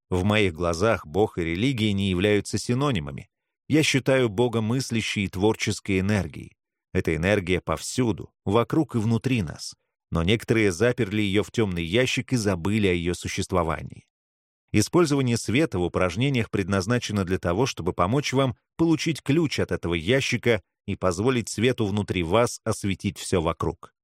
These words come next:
Не беспокойтесь, если вы не верите в какую бы то ни было творческую энергию.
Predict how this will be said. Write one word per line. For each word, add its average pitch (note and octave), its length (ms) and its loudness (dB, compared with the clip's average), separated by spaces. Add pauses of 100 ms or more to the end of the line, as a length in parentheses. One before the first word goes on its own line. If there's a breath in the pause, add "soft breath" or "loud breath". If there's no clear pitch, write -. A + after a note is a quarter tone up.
(360)
Не C#3+ 160 4
беспокойтесь, C3+ 800 0
если F2 240 -4
вы F#2+ 180 0
не F#2 140 0
верите G#2 380 0
в - 60 -6
какую G#2+ 380 0
бы F#2 120 -6
то - 120 -4
ни F2 140 0
было G2 240 0
творческую F2 640 -4
энергию. F#2 480 -4